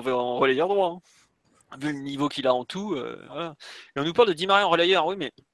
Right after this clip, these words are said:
Di Maria, de par son profil gaucher, tout ça,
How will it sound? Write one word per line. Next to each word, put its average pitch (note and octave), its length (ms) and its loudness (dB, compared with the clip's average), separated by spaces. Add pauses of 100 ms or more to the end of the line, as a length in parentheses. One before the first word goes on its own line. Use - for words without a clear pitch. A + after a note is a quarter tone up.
(440)
Di B2+ 160 -12
Maria, E3 300 8
de C#3+ 380 -6
par E3 140 0
son D3+ 160 -6
profil D3 380 -6
gaucher, C#3+ 300 -2
tout D3+ 100 -12
ça, G3 220 0